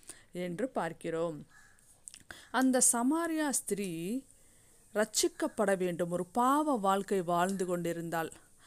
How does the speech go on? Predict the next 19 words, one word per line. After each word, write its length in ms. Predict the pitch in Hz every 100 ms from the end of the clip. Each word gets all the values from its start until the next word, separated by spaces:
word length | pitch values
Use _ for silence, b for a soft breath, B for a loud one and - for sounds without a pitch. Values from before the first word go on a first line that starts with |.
| B B
அவள் 280 | 254 269 226
எப்படியாவது 960 | 226 226 339 311 269 262 269 302 320 -
பாவத்தை 640 | 214 214 247 262 262 226
விட்டு 300 | 185 - 180
விலக 400 | 175 190 202 214
வேண்டும், 360 | 180 170 175 170
அவள், 260 | 180 180
அவள் 280 | - 185 190
விடுதலை 460 | 185 208 240 247 196
அடைய 340 | 170 196 202
வேண்டும், 320 | 180 165 175
அவள் 180 | 170 170
ரட்சிக்கப்பட 880 | 170 - - 294 294 - 170 170 214
வேண்டும் 460 | 233 240 233 262 214
என்று 720 | 165 175 180 175 156 196 240 B B B B
இயேசு 480 | 190 240 285 - 233
கிறிஸ்து 580 | - 196 - - 180
ஆத்தும 560 | 165 185 233 - 220 190 175
தாகமாயிருந்தார். 1080 | 160 165 185 175 175 170 156 160 156 156